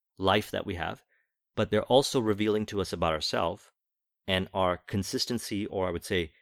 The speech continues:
congruence or lack of congruence of what we desire to create. And thus, what we want to do is relax the body and mind and bring us into a level of flow or reflection so we can observe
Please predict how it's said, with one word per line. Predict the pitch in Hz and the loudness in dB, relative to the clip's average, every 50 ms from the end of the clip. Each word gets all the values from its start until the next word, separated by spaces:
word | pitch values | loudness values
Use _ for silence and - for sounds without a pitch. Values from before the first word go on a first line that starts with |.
| _ _ _ _ | _ _ _ _
congruence | - 110 104 90 101 107 110 110 107 107 - - | -4 -4 0 2 4 4 6 4 4 2 -2 -4
or | 98 92 | -4 0
lack | 90 87 85 87 - | 2 2 2 0 -2
of | 92 - - | -6 -12 -12
congruence | - - - 82 87 87 85 80 85 - - | -10 -8 -6 -4 -2 -2 -4 -6 -8 -12 -14
of | - 90 80 | -14 -10 -8
what | 82 - | -8 -8
we | - 80 | -6 -8
desire | 80 73 - 76 73 76 | -8 -6 -4 -4 -2 -2
to | 73 | -4
create. | - - 107 107 - - _ _ _ _ _ _ _ _ _ _ _ _ _ _ _ _ _ _ _ _ _ - | -4 -4 -4 -4 -4 -4 _ _ _ _ _ _ _ _ _ _ _ _ _ _ _ _ _ _ _ _ _ -2
And | 104 101 101 98 101 - - _ | 2 2 4 2 2 -2 -4 _
thus, | 98 104 98 101 - - - - _ _ _ | 2 2 2 2 0 -4 -10 -12 _ _ _
what | - 95 92 | -4 -2 0
we | 98 | 2
want | 98 110 131 | 2 2 2
to | 143 | 2
do | 123 101 90 90 107 107 - _ _ _ | 2 0 0 0 -2 -4 -12 _ _ _
is | - 107 95 87 87 | -4 -4 -4 -2 -2
relax | 85 92 92 90 90 95 - - - | -2 2 2 2 2 2 0 -4 -6
the | 98 | -4
body | 82 82 85 82 80 95 110 - | 0 2 2 2 2 0 -4 -4
and | 98 101 95 | -6 -6 -4
mind | 82 69 69 76 92 - - | -4 -6 -6 -8 -10 -12 -12
and | - 92 78 | -12 -8 -4
bring | 92 90 90 | -2 -2 -2
us | 101 101 - - - _ _ _ _ _ | -2 -4 -6 -10 -14 _ _ _ _ _
into | - 98 92 - 101 | -10 -10 -8 -4 -4
a | 98 | -2
level | 87 90 87 82 90 87 85 | 2 2 2 2 0 -2 -4
of | - | -6
flow | - - - 98 87 82 82 101 131 - _ _ _ _ _ _ _ _ _ _ _ _ _ _ _ _ _ _ _ _ _ _ - | -6 -8 -4 0 0 2 2 0 -2 -8 _ _ _ _ _ _ _ _ _ _ _ _ _ _ _ _ _ _ _ _ _ _ 0
or | 98 92 92 92 90 - | 2 4 4 4 2 0
reflection | 104 92 - - - 98 95 - - - 98 120 127 _ _ _ _ _ _ _ _ _ _ _ _ _ _ | -2 -4 -2 0 0 0 0 -2 -6 -8 -10 -10 -12 _ _ _ _ _ _ _ _ _ _ _ _ _ _
so | - - 113 | -6 -2 0
we | 98 92 98 95 | 0 2 0 0
can | - 107 98 - | -2 -4 -2 -2
observe | 104 92 82 85 85 113 135 139 120 95 85 80 - - - - | -4 -6 -4 -4 0 2 4 4 4 4 2 0 -4 -12 -20 -20